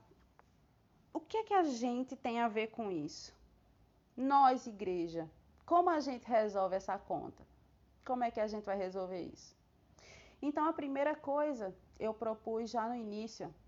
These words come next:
da minha fala, é:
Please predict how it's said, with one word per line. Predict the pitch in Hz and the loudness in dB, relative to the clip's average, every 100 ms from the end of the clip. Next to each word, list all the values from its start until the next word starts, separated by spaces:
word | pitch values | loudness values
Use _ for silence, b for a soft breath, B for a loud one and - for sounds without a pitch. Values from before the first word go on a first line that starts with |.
| - | -18
da | 185 185 | -2 0
minha | 185 180 214 | 0 -2 -4
fala, | - 170 170 180 202 _ _ _ - - - - - - - | 0 2 4 2 -2 _ _ _ -20 -20 -20 -20 -20 -20 -6
é: | 185 185 180 156 | 0 4 4 2